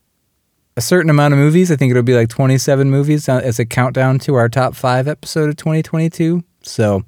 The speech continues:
I don't know if that's how to use Instagram, but either way, you can go follow us there. Um, and speaking of twenty twenty-two horror movies, I wanna remind people again, both Smile and Barbarian, we have reviewed them. They are out on our Patreon, so you can go to horror movie club dot com,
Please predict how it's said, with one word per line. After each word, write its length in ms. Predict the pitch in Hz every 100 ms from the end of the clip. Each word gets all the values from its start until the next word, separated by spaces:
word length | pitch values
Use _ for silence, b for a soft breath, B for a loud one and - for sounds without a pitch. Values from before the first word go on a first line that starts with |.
| _ b b b b b b b -
I 120 | 165
don't 100 | 208
know 220 | 156 156
if 140 | 170 120
that's 220 | 135 123
how 120 | 139
to 80 | 135
use 200 | 131 123
Instagram, 580 | 127 - 143 139 143 156
but 100 | 139
either 220 | 147 151
way, 180 | 127 127
you 160 | 131 127
can 160 | 135
go 140 | 117 110
follow 400 | - 107 107 110
us 160 | 110
there. 400 | 120 110 113 120 -
Um, 540 | 120 104 101 98 98 - _ _ _ _ _ _ _ _ _ - _ _ -
and 560 | 143 151 139 139 131 - _ -
speaking 360 | - 131 135
of 80 | 127
twenty 260 | - 135 123
twenty-two 480 | - 131 113 143
horror 200 | 123 139 143
movies, 320 | 143 139 127
I 40 |
wanna 260 | 104 107 104
remind 400 | 110 120 127 120
people 260 | 135 135
again, 440 | 127 123 123 123 120 b b b b b b -
both 220 | 113 113
Smile 560 | - 131 123 131 127 131
and 240 | 120 123
Barbarian, 640 | 120 113 113 113 117 117 113
we 160 | 98
have 240 | 92 120 135
reviewed 380 | 120 120 123
them. 220 | 127 127 127
They 160 | 101
are 100 | 98
out 280 | 101 101 107
on 160 | 113 101
our 140 | 92
Patreon, 680 | - 143 135 - 135 135 139
so 140 | - 107
you 140 | 98
can 100 | 110
go 120 | 104 101
to 80 |
horror 220 | 92 107 107
movie 260 | 104 107
club 240 | - 107 101
dot 180 | 95 -
com, 300 | 139 143